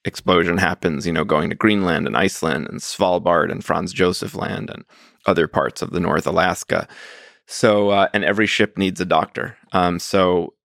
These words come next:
it's a great opportunity. They want specifically E R doctors, you know, to deal with emergencies. But, uh,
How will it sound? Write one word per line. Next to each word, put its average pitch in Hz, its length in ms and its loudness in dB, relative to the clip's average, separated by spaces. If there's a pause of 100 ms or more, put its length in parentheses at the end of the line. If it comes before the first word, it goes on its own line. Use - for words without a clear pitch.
(140)
it's 101 140 -4
a 101 60 2
great 90 240 4
opportunity. 90 640 0
They 98 160 4
want 92 180 2
specifically 87 640 -6
E 120 160 4
R 80 160 4
doctors, 78 560 0
you 85 80 0
know, 76 120 0
to 76 100 -4
deal 82 200 2
with 71 140 -2
emergencies. 78 800 -2 (720)
But, 90 320 0
uh, 85 320 2